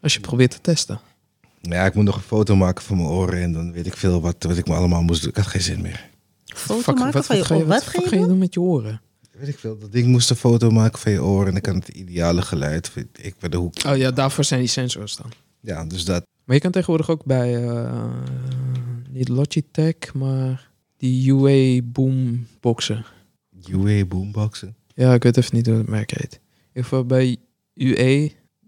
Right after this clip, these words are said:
Speaker 1: kom naar Europa toe binnenkort. Dan kun je, met een app kun je je oor scannen. En dan kun je oortjes bestellen direct op maat van je oren.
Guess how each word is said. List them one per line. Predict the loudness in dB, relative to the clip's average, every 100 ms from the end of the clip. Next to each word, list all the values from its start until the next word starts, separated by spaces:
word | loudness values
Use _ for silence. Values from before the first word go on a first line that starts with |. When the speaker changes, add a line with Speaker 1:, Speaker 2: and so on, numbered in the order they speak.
| _
Speaker 1:
kom | 0 2
naar | 4 4 2
Europa | 0 2 2 0
toe | -2 -2
binnenkort. | 0 -2 -2 -4 -6 -14 _ _ _ _ _
Dan | -6
kun | -2
je, | 0 0
met | 2 0
een | 0
app | 0 0
kun | 2
je | 2
je | 2
oor | 2 2
scannen. | 0 0 0 -2 -6 _ _ _ _ -6
En | -4
dan | 0
kun | 2
je | 2 0 -2
oortjes | 0 2 2 -2
bestellen | 0 2 2 2
direct | 2 0 0
op | 0
maat | 2 0 0
van | 0
je | 2
oren. | 2 2 -4